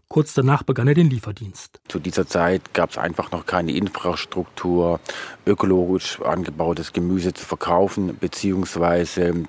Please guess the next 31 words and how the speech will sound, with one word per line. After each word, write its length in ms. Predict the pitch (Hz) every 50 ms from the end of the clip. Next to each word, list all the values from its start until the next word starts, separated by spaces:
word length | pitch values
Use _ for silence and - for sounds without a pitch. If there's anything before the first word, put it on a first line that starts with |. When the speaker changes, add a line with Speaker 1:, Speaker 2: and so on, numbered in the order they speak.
| -
Speaker 2:
die 300 | 85 82 85 82 82 85 -
Großhändler, 600 | - 82 85 98 113 - - 110 101 92 - 92
die 180 | 78 85 90 90
es 160 | 85 - -
gab, 320 | - 82 80 80 80 -
die 160 | - - 78
waren 280 | 78 87 85 82 82 82
sehr 340 | - - 87 85 85 85 82
demeterorientiert, 1160 | 76 60 - - 98 98 101 101 90 - 92 90 80 92 90 85 - - 87 87 87 90 - - - - - - - - -
so 180 | - 95 90 87
dass 220 | 92 90 - -
wir 160 | 92 90 -
uns 320 | - 85 90 90 82 - -
nach 240 | 92 87 85 -
einer 140 | - 82 -
alternativen 680 | 76 85 85 - 92 92 85 - - 104 104 95 98 85
Vermarktungsform 1120 | - 90 82 82 80 85 87 - - - 90 85 - - - - 92 87 85 85 85 82 80
haben 260 | 82 82 80 78 80
umschauen 460 | - 143 156 - - - 147 73 76
müssen. 320 | 76 76 71 - - 78 - - _ _ _ _ -
Speaker 1:
Der 120 | - 151 139
Lieferdienst 580 | 147 196 202 - 143 123 143 151 156 - -
bedient 240 | - 127 160 165 -
heute 180 | 131 135 127 127
rund 180 | 127 131 - -
dreieinhalbtausend 680 | 127 135 151 123 151 143 - - 143 131 113 120 113
Kunden 320 | - - 151 151 147 - 156
zwischen 300 | - - 139 - 139 131
Karlsruhe 420 | - - 120 117 123 - - 165
und 40 | 160
Stuttgart. 520 | - - - 110 - - - 87 82 -